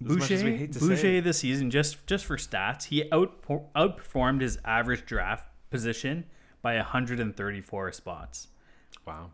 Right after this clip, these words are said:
Speaker 2: He was being drafted on draft day, on average, at a hundred and sixty-sixth, <laughs> and he's currently ranked thirty-second overall.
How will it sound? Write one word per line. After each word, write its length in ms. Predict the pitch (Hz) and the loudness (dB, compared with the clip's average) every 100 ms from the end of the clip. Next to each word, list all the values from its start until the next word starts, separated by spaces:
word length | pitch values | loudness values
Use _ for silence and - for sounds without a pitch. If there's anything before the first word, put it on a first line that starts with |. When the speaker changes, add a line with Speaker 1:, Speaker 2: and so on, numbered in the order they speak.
| - | -4
Speaker 2:
He 160 | 127 | 0
was 160 | 135 117 | 2 0
being 260 | 113 143 156 | 0 0 2
drafted 580 | 139 120 120 127 113 | 4 4 2 0 0
on 300 | 107 107 120 120 | 0 0 0 0
draft 380 | 101 104 - | 0 -2 -2
day, 340 | 104 90 90 92 - | -6 -6 -6 -12 -8
on 220 | - 135 127 | 2 4 6
average, 560 | 120 107 92 90 - - - - - - | 6 4 -2 -6 -10 -20 -20 -20 -12 -2
at 280 | 101 110 - - - | -2 -2 -14 -20 -4
a 80 | 123 | -2
hundred 360 | - 147 135 127 | 2 2 2 2
and 160 | 117 | 0
sixty-sixth, 800 | - 113 - 110 - 123 147 - - - - - - | -2 -4 -6 -6 -4 -4 -6 -12 -14 -14 -12 -12 -14
<laughs> 420 | - - - - | -18 -20 -20 -2
and 100 | 117 | 0
he's 140 | 117 | 0
currently 380 | - 147 135 123 | 2 4 4 2
ranked 240 | 113 110 - | 2 0 0
thirty-second 680 | 113 113 107 - 101 101 | 0 0 -2 -4 -4 -4
overall. 460 | 98 87 87 78 | -6 -4 -6 -6